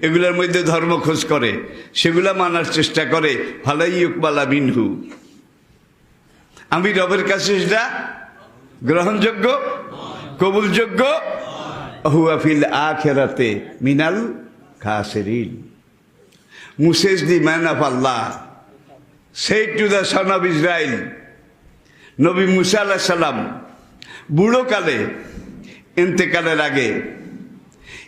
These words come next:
ইসরায়েলের সন্তানদেরকে এক জায়গায় ডেকে বললেন, "I am going, আমি মুসা চলে যাচ্ছি। If I don't go, he will, he will not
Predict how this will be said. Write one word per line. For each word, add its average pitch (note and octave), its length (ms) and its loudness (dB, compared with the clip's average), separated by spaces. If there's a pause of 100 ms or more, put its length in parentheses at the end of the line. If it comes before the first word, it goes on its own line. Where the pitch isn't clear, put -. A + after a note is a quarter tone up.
ইসরায়েলের F3+ 560 2
সন্তানদেরকে F3 800 2
এক E3 220 0
জায়গায় D#3 280 0
ডেকে D#3 300 0
বললেন, C#3+ 680 0 (1800)
"I E3+ 100 0
am A3 320 2
going, A3 600 2 (1900)
আমি G#3+ 220 2
মুসা A#3+ 360 4
চলে A3+ 280 0
যাচ্ছি। G3+ 680 0 (800)
If G#3 140 2
I A#3 180 4
don't A3+ 360 0
go, G3+ 460 2
he D#3+ 80 6
will, A3 400 2
he A#3 320 2
will A3+ 180 2
not A3 260 0